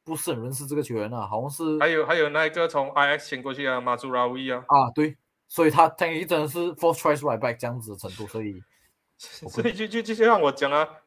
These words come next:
Speaker 2: 就是你真的会一开始，你，你只是会经验说，哇，拜仁慕尼黑签下坎切洛啊，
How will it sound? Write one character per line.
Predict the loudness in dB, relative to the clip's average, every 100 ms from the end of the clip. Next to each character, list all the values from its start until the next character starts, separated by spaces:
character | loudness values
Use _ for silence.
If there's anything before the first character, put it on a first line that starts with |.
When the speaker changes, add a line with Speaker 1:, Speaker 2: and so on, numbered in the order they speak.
| _ _
Speaker 2:
就 | -2
是 | -2
你 | -2 -2
真 | 0
的 | 2 6
会 | 6 6
一 | -2
开 | 2 4
始， | 4 -2
你， | -6 -8
你 | -8 -10
只 | -10
是 | -2 2
会 | 2 0 -2
经 | -4 -4 2
验 | 0
说， | 4 2 0 -14 _
哇， | 4 4
拜 | 6 6
仁 | 6
慕 | 0
尼 | -6
黑 |
签 | -4 -2
下 | -2
坎 | 0 -4
切 | -2
洛 | 2 2
啊， | 0